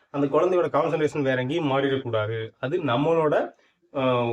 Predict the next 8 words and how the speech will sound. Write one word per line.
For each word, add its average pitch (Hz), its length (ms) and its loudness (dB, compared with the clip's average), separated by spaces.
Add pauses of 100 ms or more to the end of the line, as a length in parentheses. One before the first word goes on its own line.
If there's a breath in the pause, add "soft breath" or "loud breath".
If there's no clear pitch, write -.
(120)
மூஞ்சியே 156 360 -2
பார்க்கணும், 151 520 0
நம்ம 135 240 0
சொல்றதை 147 360 2
தான் 156 160 0
கேட்கணும் 131 400 -2
அப்படிங்கிறதுனால 123 640 -2
இப்படி 120 80 -6